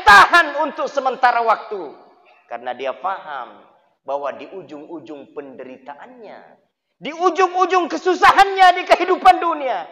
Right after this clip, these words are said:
dia tahan kesusahan itu demi untuk mengamalkan ini agama.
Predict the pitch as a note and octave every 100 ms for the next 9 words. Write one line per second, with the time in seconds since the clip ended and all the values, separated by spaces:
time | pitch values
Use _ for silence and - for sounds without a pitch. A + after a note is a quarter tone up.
0 | - _ _ - E4+ F4 - G#4+ G4+ E4+
1 | F#4+ E4+ D4+ D#4+ E4 B3 D#4 C4 C#4+ C4
2 | G3+ C#3 - _ _ _ _ B2+ D#3 F#3
3 | F3+ F#3 E3 F3+ E3 E3 F3 F#3 E3 E3
4 | D#3+ E3 D#3+ D#3+ A3 F#4 F#4 C#4 F#3